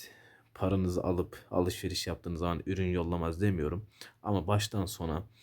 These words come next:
e, Türk halkını kazıklamaya yönelik, yani kandırmaya yönelik hem bir reklam hem de sizi kullanıyorlar.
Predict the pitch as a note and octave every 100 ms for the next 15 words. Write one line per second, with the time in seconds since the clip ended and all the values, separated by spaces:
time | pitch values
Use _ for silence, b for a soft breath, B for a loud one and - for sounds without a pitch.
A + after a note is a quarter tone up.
0 | B B B B B - E2 D#2 - G#2
1 | G#2 F2 D#2 - D#2 D2+ - - E2 F2
2 | - F2+ F#2 F#2+ G2+ E2+ C#2+ C#2 G2+ -
3 | - D#2 D2 D2 - F2 E2+ F2+ F#2+ G2
4 | D#2+ E2 C#2+ - F#2 F#2 E2+ D#2 D2+ F2
5 | F#2+ B B - F2+ D#2+ E2+ - A2 -
6 | C#2+ D2 D2+ D#2